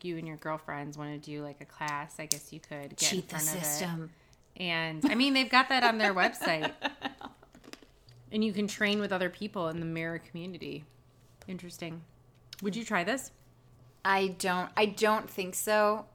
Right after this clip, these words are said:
Speaker 2: If I'm gonna be doing a video, like, I don't need a fifteen hundred dollar mirror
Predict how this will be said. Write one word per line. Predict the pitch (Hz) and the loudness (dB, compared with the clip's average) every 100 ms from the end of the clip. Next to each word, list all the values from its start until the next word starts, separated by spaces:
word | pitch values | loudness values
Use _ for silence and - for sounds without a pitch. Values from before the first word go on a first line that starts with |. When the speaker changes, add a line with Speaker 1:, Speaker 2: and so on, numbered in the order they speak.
| - - | -20 2
Speaker 2:
If | 226 - | 2 4
I'm | 214 240 | 4 6
gonna | 285 277 | 6 6
be | 233 | 4
doing | 190 196 190 | 2 0 0
a | 180 | -4
video, | 165 165 175 185 190 | -6 -4 0 0 0
like, | 160 - | -4 -2
I | 170 185 | 4 4
don't | 202 | 4
need | 208 | -2
a | 185 | -4
fifteen | - 208 - 208 196 | 0 0 0 -4 -2
hundred | 185 180 175 165 | -2 -2 -4 -4
dollar | 160 165 165 | -2 -2 -2
mirror | 165 170 165 165 175 | -4 -4 -2 0 -2